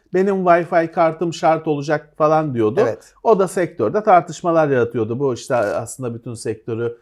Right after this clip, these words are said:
Speaker 1: kafa kola almaktır falan
Speaker 2: Hı hı.
Speaker 1: diye. Ama hani,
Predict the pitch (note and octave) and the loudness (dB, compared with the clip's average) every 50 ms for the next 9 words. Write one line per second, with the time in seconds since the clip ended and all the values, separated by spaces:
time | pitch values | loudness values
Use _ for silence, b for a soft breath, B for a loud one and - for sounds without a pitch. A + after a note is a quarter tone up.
0 | B B B B _ - D#3 C3+ - C#3 A#2+ A#2+ C3+ B2 B2+ B2 A#2 A2+ G#2+ G#2 | B B B B _ -2 -2 -2 0 -2 -2 -2 -2 0 2 4 4 4 2 0
1 | G#2+ G#2+ G#2 - _ A#2 G2+ G2+ - D3 C3+ C3+ B2+ A2+ A2 G#2+ C3 F#3+ E4 F#4+ | -2 -4 -6 -6 _ -6 -6 -4 0 0 2 2 2 0 0 -2 -2 -2 -2 -4
2 | F#4 _ _ _ _ _ _ _ _ _ _ - - D#4+ C4+ C#4 D4 D4 D4 C#4+ | -8 _ _ _ _ _ _ _ _ _ _ -2 0 0 0 2 0 -2 -2 -2
3 | C#4 C#4 C#4 C4 C4+ | -2 -4 -6 -8 -10